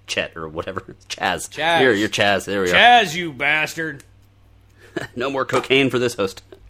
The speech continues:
Speaker 1: Anyway, so he released this album, uh, and they decided to take a break. Now, David Lee Roth decided he was gonna use the break to create more music.
Speaker 2: I'm
Speaker 1: He
Speaker 2: the
Speaker 1: wanted
Speaker 2: one drinking.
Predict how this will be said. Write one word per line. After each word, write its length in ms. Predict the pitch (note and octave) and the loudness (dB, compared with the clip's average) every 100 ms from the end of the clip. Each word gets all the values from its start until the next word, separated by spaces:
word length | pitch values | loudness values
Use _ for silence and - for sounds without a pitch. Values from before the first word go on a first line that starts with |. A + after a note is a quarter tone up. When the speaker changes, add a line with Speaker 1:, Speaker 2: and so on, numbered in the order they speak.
| - - - - - - | -20 -20 -16 -14 -14 -2
Speaker 1:
Anyway, 580 | D3+ F#3 D#3+ A#2 G#2+ - - - - | 4 8 8 8 6 4 -12 -18 -20
so 160 | - B2+ | -2 2
he 160 | D3 C#3 | 2 2
released 360 | C3+ C3 B2 | 4 4 4
this 180 | B2 A#2 | 0 2
album, 440 | G#2 G2 G2 F#2+ - _ _ - _ | 2 4 2 -2 -8 _ _ -20 _
uh, 420 | F#2+ F#2+ F#2 F#2 - _ _ _ _ _ - | 2 4 4 2 -2 _ _ _ _ _ -4
and 300 | F#2+ F2+ F2+ | -2 -2 -4
they 100 | G2 | -6
decided 340 | F#2+ C3 A#2+ | 2 2 4
to 40 | |
take 160 | A#2 G#2 | 2 0
a 40 | |
break. 420 | F2 F#2+ F#2 F2+ - | 0 2 2 0 -2
Now, 340 | F#2+ F#2+ G2 | 0 2 0
David 280 | G#2 F3 D3+ | 0 -2 0
Lee 60 | C3 | 2
Roth 280 | A2+ G#2+ - | 2 2 0
decided 380 | G#2 G#2+ G2+ | 0 2 2
he 80 | G2 | 0
was 100 | G2+ | -4
gonna 180 | G2 F2+ | -2 -2
use 200 | G2+ G2 | -2 -2
the 80 | F2+ | -2
break 240 | G2+ F#2+ | -2 -2
to 80 | - | -6
create 240 | - F2+ | -6 -2
more 160 | C3+ D3 | 4 4
music. 320 | B2+ A#2 A#2 | 6 4 2
Speaker 2:
I'm 60 | - | 0
Speaker 1:
He 60 | G#2+ | 0
Speaker 2:
the 40 | |
Speaker 1:
wanted 140 | G2 F#2+ | 0 -2
Speaker 2:
one 140 | A2+ | -8
drinking. 560 | F#2 F#2 E3 - F2+ | -16 -14 -14 -14 -18